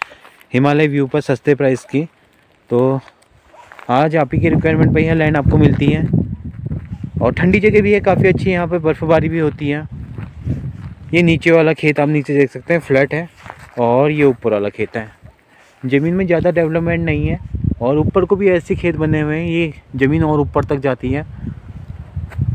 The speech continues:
देख सकते हैं दोस्तों, बहुत ही शानदार है। तो दोस्तों, अगर आप भी पहाड़ों में थोड़ा सा बड़ा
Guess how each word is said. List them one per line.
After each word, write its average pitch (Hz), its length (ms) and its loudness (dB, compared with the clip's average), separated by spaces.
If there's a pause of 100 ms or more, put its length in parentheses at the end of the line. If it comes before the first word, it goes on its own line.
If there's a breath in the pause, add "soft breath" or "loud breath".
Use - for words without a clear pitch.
(920)
देख 120 140 0
सकते 101 220 -8
हैं 98 60 -2
दोस्तों, 98 300 -2 (240)
बहुत 120 260 2
ही 151 80 0
शानदार 95 460 -6
है। 92 80 -16 (680)
तो - 160 -2
दोस्तों, 180 320 2
अगर 185 160 4
आप 175 140 4
भी 175 140 -4
पहाड़ों 156 400 0
में 190 200 0
थोड़ा 151 220 0
सा 160 100 2
बड़ा 147 260 2